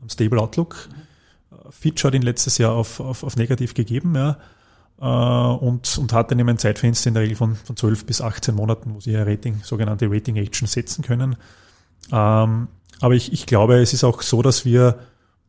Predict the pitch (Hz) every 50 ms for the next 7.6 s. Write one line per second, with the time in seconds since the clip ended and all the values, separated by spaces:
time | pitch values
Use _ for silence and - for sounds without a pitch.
0 | _ _ _ _ _ _ _ _ _ _ _ - - 120 117 117 110 - - -
1 | - 120 - 123 117 - - - 127 - 131 123 - - 131 120 113 - - 117
2 | 107 117 131 - - 123 120 127 135 - - 123 120 120 120 120 120 120 120 117
3 | 113 117 117 - - 123 123 117 117 - 131 120 113 120 110 110 113 - - -
4 | 131 120 117 113 - _ _ _ _ _ - 110 110 123 120 - - 117 113 -
5 | - 107 110 - - - - - - 117 107 - - 117 110 - 110 104 - -
6 | - 120 113 110 104 - _ _ - 107 107 - - - 107 - 110 104 107 117
7 | 113 110 107 107 104 110 110 107 107 113 110